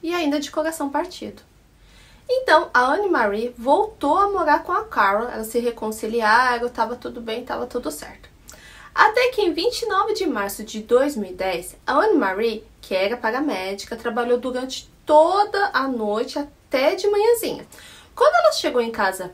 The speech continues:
pela manhã, naquele dia, ela viu a Cara. A Cara, gente, ela também era paramédica, como eu já contei, só que ela trabalhava durante o dia. E nesse dia, a Cara estava de folga do trabalho.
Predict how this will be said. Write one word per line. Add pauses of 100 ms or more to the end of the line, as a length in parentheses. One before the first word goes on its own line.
(100)
pela
manhã, (560)
naquele
dia, (100)
ela
viu
a
Cara.
A
Cara,
gente,
ela
também
era
paramédica,
como
eu
já
contei,
só
que
ela
trabalhava
durante
o
dia.
E
nesse
dia,
a
Cara
estava
de
folga
do
trabalho.